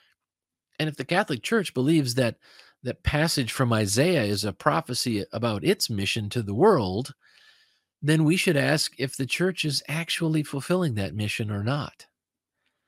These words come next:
I mean, if we really are a universal church, then we all share in that same mission as members of the church, right? So we should care enough to ask a couple tough questions.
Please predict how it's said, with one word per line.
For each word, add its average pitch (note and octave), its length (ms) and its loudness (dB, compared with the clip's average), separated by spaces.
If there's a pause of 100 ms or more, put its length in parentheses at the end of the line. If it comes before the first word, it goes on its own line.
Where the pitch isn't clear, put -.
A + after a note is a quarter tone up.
(300)
I C3 60 0
mean, C3+ 200 4 (240)
if - 160 -2
we F3 200 6
really D#3+ 420 8
are F3+ 300 4
a D3+ 60 6
universal D3+ 760 4
church, - 640 0 (760)
then C#3 220 0
we C#3+ 280 2
all F#3 440 2
share G#2+ 420 2
in B2 160 0
that A#2+ 240 0
same D3+ 500 0
mission C3 640 -2
as B2+ 180 -2
members C3+ 460 0
of A2 140 -4
the G#2+ 80 -6
church, F#3+ 440 -4
right? G#2+ 280 -4 (1200)
So F#3 320 4 (280)
we F3+ 180 2
should D3+ 240 -2
care G3 300 2
enough A#2+ 280 -2
to - 140 -6
ask A#2+ 420 -4
a C3+ 60 -12
couple A2+ 300 -4
tough - 280 -6
questions. - 760 -8